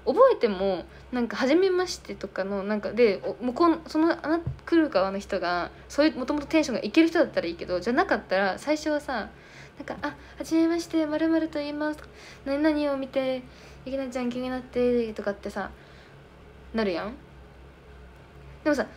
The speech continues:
それをもうさ、経たら、経て、なん-、そういうの何回か経て、「え、やっほー」みたいな、「今日さ、なんかなんとかでさ」みたいなのが一つ多い、になれるわけじゃん。「え、それな」みたいな。「え、すごくない？」って。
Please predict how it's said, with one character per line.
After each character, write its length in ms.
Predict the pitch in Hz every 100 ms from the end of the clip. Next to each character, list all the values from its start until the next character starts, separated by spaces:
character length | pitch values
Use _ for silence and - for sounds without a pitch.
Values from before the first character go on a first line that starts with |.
| -
そ 140 | -
れ 140 | 370 415
を 180 | 415
も 160 | 403 415
う 40 | 349
さ、 200 | 233 -
経 100 | -
た 160 | 403 440
ら、 220 | 277 - -
経 120 | 415
て、 160 | 427 311
な 180 | 359 480
ん-、 80 |
そ 100 | 415 466
う 40 |
い 40 |
う 20 | 466
の 60 |
何 320 | 311 349 494 494
回 180 | 523
か 140 | 508 -
経 160 | 370
て、 480 | 392 - 294 294 202 - - - - - - - - - - - - - -
「え、 180 | - 294
や 120 | 262
っ 60 | 349
ほ 240 | - 240
ー」 20 | 233
み 60 |
た 60 | 220
い 20 |
な、 60 | - -
「今 200 | 285 277
日 40 |
さ、 200 | 277 220
な 100 | 220
ん 80 | 254
か 100 | 254
な 140 | 214
ん 60 | 240
と 80 | 240
か 100 | 214
で 80 | 196
さ」 240 | - 202
み 60 | 190
た 60 | 180
い 20 |
な 60 |
の 80 | 175
が 60 | 180 - - -
一 200 | - 233
つ 100 | -
多 220 | 233 240 233
い、 180 | 185 - - - -
に 140 | 233
な 120 | 240 226
れ 80 | 220
る 100 | 196
わ 100 | 190
け 120 | 175
じ 80 | 185
ゃ 140 | 180
ん。 80 | - - - - - - - - - - -
「え、 80 |
そ 160 | 254 220
れ 80 | 208
な」 260 | 208 214
み 80 | 220
た 100 | 202
い 60 | 165
な。 100 | - - - - - - - - - - - - - -
「え、 60 |
す 220 | 339 -
ご 100 | 220
く 140 | 226 220
な 200 | 208 214
い？」 40 |
っ 20 | 285
て。 280 | - -